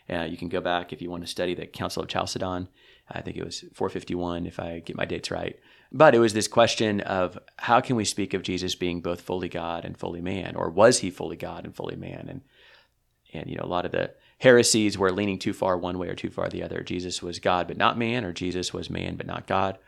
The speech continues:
And those heresies continue today. They just take new shapes and forms. But in this council, they hammered out this thing called the hypostatic union. And, and what they're affirming is that Jesus is fully God and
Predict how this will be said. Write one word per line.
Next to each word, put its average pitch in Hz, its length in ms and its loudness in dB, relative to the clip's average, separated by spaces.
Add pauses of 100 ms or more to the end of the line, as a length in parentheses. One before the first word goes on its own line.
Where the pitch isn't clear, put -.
(400)
And 87 260 -4
those 95 160 2
heresies 90 480 0
continue 104 400 2
today. 82 340 -4
They 85 120 -6
just 90 160 -8
take 85 180 -8
new 87 140 -6
shapes 85 320 -8
and 92 100 -12
forms. 90 460 -2 (720)
But 127 140 10
in 160 80 8
this 147 160 8
council, 156 380 8
they 98 100 6
hammered 135 260 6
out 113 120 8
this 110 100 -2
thing 98 180 2
called 95 160 0
the 98 60 -4
hypostatic 92 500 0
union. 85 300 -2
And, 85 260 -4
and 95 340 -2
what 127 220 4
they're 101 140 6
affirming 98 640 2 (380)
is 107 140 0
that 107 120 2
Jesus 113 240 4
is - 220 -2
fully 170 340 6
God 87 420 0 (360)
and 101 560 2